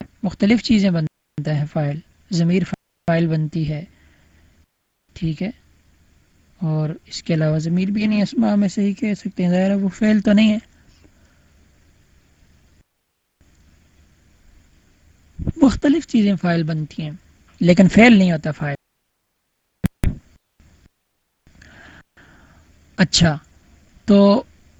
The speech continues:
دوسری جو مثال ہے، ضرب عمرن، آ، اسم کی جگہ استعمال ہونے والی چیزیں بھی، مطلب اسم کی جگہ استعمال ہونے والی چیزیں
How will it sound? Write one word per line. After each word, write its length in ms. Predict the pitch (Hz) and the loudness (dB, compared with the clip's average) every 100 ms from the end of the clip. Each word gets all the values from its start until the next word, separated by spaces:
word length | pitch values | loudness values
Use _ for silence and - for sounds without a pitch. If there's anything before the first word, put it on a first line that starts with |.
| _ - - | _ -10 2
دوسری 400 | 170 214 254 262 | 6 8 8 8
جو 100 | 247 | 8
مثال 400 | 247 202 208 220 | 6 6 6 6
ہے، 60 | |
ضرب 240 | 185 196 196 _ _ - - _ _ - | 6 6 4 _ _ -2 -2 _ _ 0
عمرن، 540 | 185 165 226 208 196 254 _ _ _ _ - | 4 6 6 6 4 2 _ _ _ _ -2
آ، 80 | 156 175 170 - - | 4 8 6 4 4
اسم 380 | - - 196 | 4 8 6
کی 180 | 180 185 | 8 6
جگہ 300 | 170 165 170 208 | 8 8 8 6
استعمال 680 | - - 185 165 165 175 247 - _ _ _ - | 2 4 6 8 8 6 2 -6 _ _ _ -2
ہونے 340 | 165 180 175 170 | 6 8 8 8
والی 380 | 175 175 185 214 _ _ _ | 6 6 4 0 _ _ _
چیزیں 360 | - 175 165 175 | 4 6 8 8
بھی، 140 | 165 170 - - _ _ - _ _ _ _ _ _ _ - - - - - _ _ - - | 6 0 -6 -20 _ _ -20 _ _ _ _ _ _ _ -20 -20 -20 -20 -20 _ _ -10 0
مطلب 340 | 180 156 185 | 0 2 -2
اسم 300 | 175 - 190 | -2 -4 -4
کی 100 | 180 | -4
جگہ 220 | 170 180 180 | -4 -2 -2
استعمال 420 | - 185 175 170 | -4 -6 -4 -4
ہونے 160 | 170 | -4
والی 180 | 175 170 | -6 -8
چیزیں 320 | 160 170 165 | -8 -8 -8